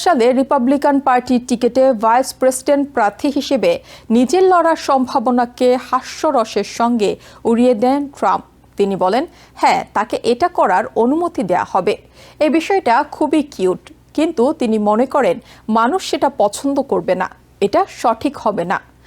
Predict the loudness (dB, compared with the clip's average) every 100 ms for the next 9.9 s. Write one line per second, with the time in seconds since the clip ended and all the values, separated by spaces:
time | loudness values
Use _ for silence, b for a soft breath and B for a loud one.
0 | B B -2 0 2 2 2 2 2 2
1 | -2 -6 -4 -2 0 0 0 0 B B
2 | 0 2 2 2 2 4 2 0 0 0
3 | 2 2 2 2 -2 -6 -4 -4 0 0
4 | 0 0 0 -2 -2 -2 -4 -6 -4 0
5 | 0 0 -4 0 0 2 2 0 -2 B
6 | B B 0 0 -2 -2 -2 0 -2 0
7 | -2 0 0 0 0 -2 -2 -4 -4 -2
8 | -4 -4 -6 -4 -2 -2 -2 0 0 -4
9 | B B B 0 2 2 0 0